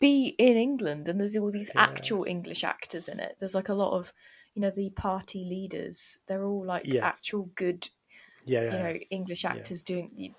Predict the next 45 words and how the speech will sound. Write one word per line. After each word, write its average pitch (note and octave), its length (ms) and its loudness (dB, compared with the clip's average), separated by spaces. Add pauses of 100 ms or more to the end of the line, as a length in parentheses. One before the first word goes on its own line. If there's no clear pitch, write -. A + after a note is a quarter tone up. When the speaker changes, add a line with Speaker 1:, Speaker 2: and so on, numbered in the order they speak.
Speaker 1:
doing F3+ 440 0
Speaker 2:
And E3+ 160 4
Hugo F3 360 12
Weaving's C#3 400 10
an B2+ 80 6
Aussie, B2+ 380 6
but A2 220 2
he C3 80 8
does A#2 200 0
a A2 80 0
fantastic - 640 -6
English A#2 260 -4
Speaker 1:
Yeah, F3 120 6
Speaker 2:
accent, - 340 -2
Speaker 1:
so - 120 -4
you B2+ 140 2
Speaker 2:
uh, - 20 4
Speaker 1:
don't C#3+ 140 4
Speaker 2:
of C3 60 6
Speaker 1:
need C3 80 8
Speaker 2:
all C3+ 40 8
Speaker 1:
to B2 100 4
worry D#3 320 12
Speaker 2:
sorts. G#2 180 0
He C3+ 80 2
Speaker 1:
about A#2+ 40 -8
Speaker 2:
do, C#3 80 6
Speaker 1:
it. B2 80 4
Speaker 2:
he C3 60 -2
plays C3 280 4
a A#2+ 40 -2
northerner. B2+ 580 4
Well, C3 140 -2
he A#2+ 80 -4
plays D3 380 4
the, B2+ 220 -2
Speaker 1:
Yeah. E3+ 140 -10 (360)
Speaker 2:
the A#2 60 -4
very A#2+ 260 4
well-spoken B2 800 4
V, C3 300 4
but C3 180 0
he B2+ 100 6
also, A#2+ 460 2 (540)
um, A2+ 500 0